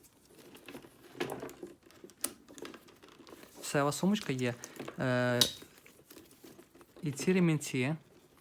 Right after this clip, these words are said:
також регулюються. Бачите, тут є невеличкі такі пряжечки. І цих є регулятори обо-, з обох сторін, тому що в залежності від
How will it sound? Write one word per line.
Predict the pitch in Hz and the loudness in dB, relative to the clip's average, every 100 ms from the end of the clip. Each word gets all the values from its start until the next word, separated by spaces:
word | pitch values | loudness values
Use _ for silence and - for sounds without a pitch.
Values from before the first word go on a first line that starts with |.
| - | -2
також | - 151 170 | 0 2 0
регулюються. | 156 147 147 135 120 120 | 0 2 4 2 2 0
Бачите, | 127 151 - | 0 0 0
тут | 139 143 - | -4 -4 -2
є | 139 | -2
невеличкі | 135 143 139 143 | 0 0 0 -4
такі | 131 - 131 | -4 -4 -2
пряжечки. | 143 165 180 - - 120 - - - - - - - - - | 2 2 2 0 -6 -6 -10 -20 -20 -20 -20 -20 -20 -14 -4
І | 135 127 | 0 0
цих | 127 - 170 180 - - 214 | -2 2 2 2 -6 -18 -8
є | 147 135 147 151 - | -2 2 2 2 -2
регулятори | 147 139 143 131 - 110 120 - - - - - | -2 0 4 2 2 -4 -4 -8 -18 -20 -20 -6
обо-, | 131 139 | -2 0
з | |
обох | 131 147 151 | 2 0 2
сторін, | - 135 117 | -2 0 0
тому | 135 147 | 0 -2
що | 143 139 | 0 -2
в | 131 - - - | 0 -4 -6 -4
залежності | 143 147 139 - 139 | 2 4 2 0 -2
від | 135 139 | -2 0